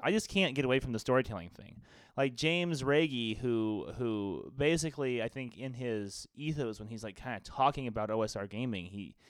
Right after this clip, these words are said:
he really kinda condescends the storytelling games as being kind of like English book reports or, like,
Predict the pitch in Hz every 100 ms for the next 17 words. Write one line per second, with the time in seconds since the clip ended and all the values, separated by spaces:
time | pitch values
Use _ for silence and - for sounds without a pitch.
0 | - _ - 131 196 160 160 131 143 139
1 | 120 135 123 117 107 107 131 120 110 110
2 | 98 92 87 92 82 - _ _ _ _
3 | 117 110 120 113 110 117 113 107 107 -
4 | 131 123 123 110 107 117 120 - 104 87
5 | - - 98 92 90 76 107 98 92